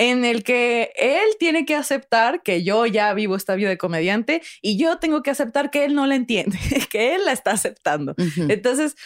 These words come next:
Speaker 1: desde que yo empecé a hacer comedia, mi papá como me empezó a apoyar, siempre me ha apoyado, pero cuando se empezó a poner en serio este pedo, ya se empezó a asustar así mi papá de que, "Estudia en la unam pa' que des clases en Hermosillo y vas a ser una gran maestra de prepa". Y yo así de,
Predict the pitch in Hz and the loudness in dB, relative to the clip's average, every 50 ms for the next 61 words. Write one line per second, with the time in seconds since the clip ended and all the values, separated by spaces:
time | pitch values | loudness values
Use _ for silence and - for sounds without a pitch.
0 | - - _ - 185 185 214 226 226 240 254 - 262 262 277 339 370 440 466 440 | -20 -20 _ -6 0 2 2 2 2 2 0 0 2 2 2 0 2 0 0 0
1 | 427 392 349 370 349 - - 359 294 277 240 233 233 226 233 254 - - 220 233 | 0 0 0 -2 -2 0 0 0 2 2 2 2 2 2 2 2 2 0 -2 -2
2 | - - 208 208 208 226 226 226 285 277 262 220 156 185 208 214 202 202 202 208 | 0 0 -2 0 2 0 0 2 2 0 0 0 0 0 0 0 0 0 -2 0
3 | - 247 220 220 269 277 285 240 214 190 196 233 339 370 - _ _ _ _ _ | 2 0 0 2 0 0 2 2 2 2 2 2 0 -2 -8 _ _ _ _ _
4 | _ _ _ _ _ _ _ _ _ _ - - - - - 294 277 277 277 262 | _ _ _ _ _ _ _ _ _ _ -10 -6 -4 0 0 2 2 2 2 2
5 | 254 240 - 220 214 190 180 170 175 190 226 - - _ _ _ - 214 208 208 | 2 0 0 0 0 2 2 2 2 2 0 -2 -4 _ _ _ -2 2 2 4
6 | 208 208 202 202 202 226 262 226 214 220 226 254 220 202 262 254 339 330 359 359 | 4 2 0 0 0 0 0 2 2 2 0 0 -2 -2 -2 -2 0 0 0 -2
7 | 339 349 339 339 349 339 - - 285 277 285 294 240 285 262 - 240 233 247 254 | -2 0 0 0 0 -2 -2 -2 0 0 0 0 0 -2 -2 0 0 0 2 2
8 | 220 226 269 269 240 214 185 202 196 185 247 247 - - 202 190 196 196 190 - | 0 0 0 -2 -2 -2 0 0 0 0 -2 -4 -2 0 0 2 2 0 -2 -2
9 | 190 202 208 175 160 156 - 180 180 - 156 135 - - - - - - - - | -2 0 0 -2 -2 -2 0 -2 0 0 -4 -8 -8 -12 -14 -14 -16 -18 -20 -20
10 | _ _ _ _ - 240 - - 294 427 440 453 453 403 311 240 240 247 320 359 | _ _ _ _ -8 -6 -4 0 2 4 4 4 4 2 2 2 2 2 2 2
11 | 226 262 262 - 285 247 262 339 330 - 254 262 277 - - 220 220 202 - 208 | 2 0 -2 0 0 0 2 0 0 0 0 0 2 2 0 -2 -2 -2 -4 -4
12 | 208 196 196 226 233 220 233 226 - 339 359 254 226 214 208 190 185 214 214 285 | -2 0 0 0 0 0 -2 0 0 0 0 2 2 2 0 0 2 2 0 2
13 | 285 330 247 330 330 320 302 311 233 240 254 330 320 302 262 247 285 - - 277 | 0 0 0 2 2 2 2 2 2 2 2 2 2 2 2 0 0 0 0 0
14 | 233 208 - 247 247 262 247 240 196 185 170 175 185 190 202 185 202 185 175 165 | 0 0 0 0 -2 0 0 2 2 2 2 0 0 -2 -2 -2 -2 -2 -2 -2
15 | 160 156 160 - | -4 -4 -6 -8